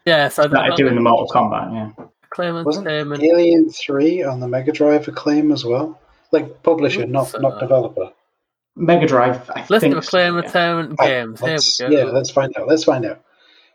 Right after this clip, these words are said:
Speaker 3: Bleep, bleep,
Speaker 1: W W F
Speaker 3: bleep, bleep.
Speaker 1: WrestleMania. Yeah, the WrestleMa-, the wrestling games. Of course, they were Acclaim. Yeah.
Speaker 2: Mm.
Speaker 1: With, that's, that's, that's <laughs> something we were talking about before.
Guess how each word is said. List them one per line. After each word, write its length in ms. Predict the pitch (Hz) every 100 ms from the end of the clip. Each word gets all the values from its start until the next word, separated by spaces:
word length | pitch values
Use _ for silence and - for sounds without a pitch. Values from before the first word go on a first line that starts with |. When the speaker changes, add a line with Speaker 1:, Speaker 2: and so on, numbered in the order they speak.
| _
Speaker 3:
Bleep, 140 | 165 185
bleep, 40 |
Speaker 1:
W 200 | 277 240
W 180 | 175 208
F 60 |
Speaker 3:
bleep, 40 | 160
bleep. 60 |
Speaker 1:
WrestleMania. 640 | 196 - 170 151 220 190 127
Yeah, 120 | 196
the 80 | 196
WrestleMa-, 480 | 208 - 220 254 196
the 160 | 214
wrestling 420 | 208 262 - 254 202
games. 280 | 156 131
Of 80 | 160
course, 260 | 262 240 -
they 100 | 247
were 140 | 220
Acclaim. 480 | 147 - 117 110 127
Yeah. 340 | 165 196 196 165 _ _ _ -
Speaker 2:
Mm. 120 | 117
Speaker 1:
With, 140 | 147 -
that's, 280 | 160 165 -
that's, 400 | 147 160 147 147
that's 200 | 151 -
<laughs> 40 |
something 280 | 175 156 143
we 80 | 147
were 80 | 135
talking 300 | 139 131 135
about 160 | 131
before. 180 | 110 123